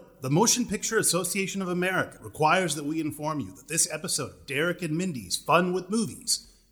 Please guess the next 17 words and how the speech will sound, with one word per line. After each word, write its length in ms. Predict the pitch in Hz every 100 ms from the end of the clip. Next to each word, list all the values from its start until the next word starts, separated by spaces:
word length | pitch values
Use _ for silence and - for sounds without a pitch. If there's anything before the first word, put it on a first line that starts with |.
| -
contains 480 | 147 147 170 151 123
massive 580 | 120 127 185 - 151
spoilers 640 | 131 - 151 131 - - -
that 160 | 147
could 240 | - 165 170
ruin 320 | 311 - - - - - -
a 80 |
first-time 500 | 113 151 170 - 156
screening 360 | 143 - 160 151
of 80 | 135
the 80 | 135
film 340 | 165 160 98 -
covered 360 | - 143 165
in 200 | 175 113
this 180 | 95 117
episode. 440 | 131 135 123 104 82 _ _ _ _ _
So, 460 | - 170 185 -